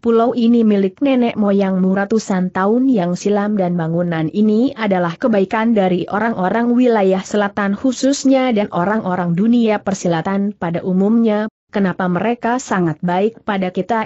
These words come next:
ibu sehingga membuat bangunan-bangunan megah seperti ini dan apa saja kegunaannya seperti bangunan di sebelah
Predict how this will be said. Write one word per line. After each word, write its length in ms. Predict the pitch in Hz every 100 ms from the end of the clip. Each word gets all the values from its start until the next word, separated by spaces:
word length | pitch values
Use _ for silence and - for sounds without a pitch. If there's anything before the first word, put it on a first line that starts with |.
| 208
ibu 240 | 175 165
sehingga 640 | - 233 226 240 226 220
membuat 480 | 196 185 190 202 190
bangunan-bangunan 1040 | 202 196 208 214 226 254 208 190 190 185 208
megah 400 | 196 196 240 -
seperti 480 | 214 208 202 294
ini 320 | 269 254 262 226
dan 240 | 214 208
apa 240 | 302 220
saja 480 | 156 202 190 240 269
kegunaannya 880 | 269 262 247 214 - 190 220 233 247
seperti 560 | 254 269 - 214 247 262
bangunan 640 | 220 208 208 214 196 196
di 80 | 196
sebelah 400 | 208 202 214